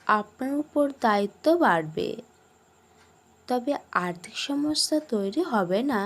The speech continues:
এর জন্য। দাম্পত্য জীবন বেশ সুখের হতে চলেছে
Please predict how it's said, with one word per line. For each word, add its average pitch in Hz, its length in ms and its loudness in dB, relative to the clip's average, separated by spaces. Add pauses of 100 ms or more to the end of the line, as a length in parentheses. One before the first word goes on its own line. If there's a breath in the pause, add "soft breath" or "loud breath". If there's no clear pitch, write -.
(540)
এর 196 180 -4 (120)
জন্য। 165 340 -2 (1400 soft breath)
দাম্পত্য 208 640 0 (160)
জীবন 247 320 2 (540)
বেশ 269 320 -2 (140)
সুখের 247 400 -4
হতে 302 280 0
চলেছে 254 520 -2